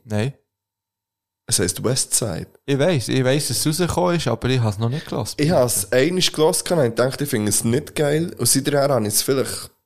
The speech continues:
Speaker 2: sechs, sieben Mal gelost und jetzt finde ich's geil.
Speaker 1: Okay.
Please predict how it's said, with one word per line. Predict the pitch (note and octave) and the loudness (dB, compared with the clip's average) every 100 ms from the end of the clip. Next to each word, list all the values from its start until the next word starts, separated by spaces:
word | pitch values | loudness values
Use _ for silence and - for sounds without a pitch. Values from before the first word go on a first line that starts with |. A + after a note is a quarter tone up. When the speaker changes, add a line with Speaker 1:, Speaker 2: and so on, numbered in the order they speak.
| - | -6
Speaker 2:
sechs, | - - C3+ - - | -2 2 0 0 0
sieben | D#3 D3+ E3 | 0 0 -2
Mal | E3+ D3+ D3+ | -2 -2 -2
gelost | D3+ C#3+ - | -2 0 0
und | A2 | -2
jetzt | - | -2
finde | - A2+ G2+ | 0 0 0
ich's | - | 0
geil. | G#2 A2 G3+ - - | 0 0 -2 -6 -10
Speaker 1:
Okay. | A#2 - A#2 | -8 -2 -2